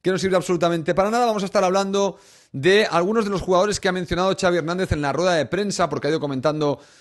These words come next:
sobre algunos de ellos, y también sobre la pregunta tonta, que se me ha olvidado comentarla en el vídeo anterior, de un periodista que le ha hecho una pregunta que ha hecho un poco saltar a Xavi, bueno, saltar en plan de broma, porque Xavi cuando salta, bueno, eh, es un poquito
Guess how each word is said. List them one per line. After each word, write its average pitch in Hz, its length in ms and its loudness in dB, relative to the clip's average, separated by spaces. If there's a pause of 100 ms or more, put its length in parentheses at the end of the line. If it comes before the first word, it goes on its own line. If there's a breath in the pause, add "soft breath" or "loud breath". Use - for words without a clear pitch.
(120)
sobre 151 280 2
algunos 156 320 0
de 170 120 2
ellos, 196 280 0
y 175 80 -2
también 196 340 0
sobre 233 160 2
la 180 100 2
pregunta 170 380 -2
tonta, 170 320 -2
que 135 100 -8
se 135 80 -6
me 135 40 -2
ha 143 40 0
olvidado 151 220 0
comentarla 143 380 -2
en 143 60 -4
el 139 40 -4
vídeo 143 160 0
anterior, 165 460 0 (340 soft breath)
de 170 380 2
un 165 140 -4
periodista 160 420 0
que 156 60 -4
le 151 80 0
ha - 20 -2
hecho 151 120 -6
una 151 100 0
pregunta 147 360 0
que 151 100 -2
ha 139 60 -2
hecho 156 140 -4
un 147 80 -4
poco 143 200 -4
saltar 143 340 0
a 131 140 0
Xavi, 151 420 0 (180 soft breath)
bueno, 117 140 -8
saltar - 240 -6
en 139 80 -2
plan 147 140 4
de 127 80 -2
broma, 147 240 0
porque 123 220 -6
Xavi 139 140 0
cuando 135 200 -2
salta, 139 460 0 (340)
bueno, 127 260 -8 (140)
eh, 117 800 -6 (800)
es 123 120 -10
un 123 60 -8
poquito 127 840 -4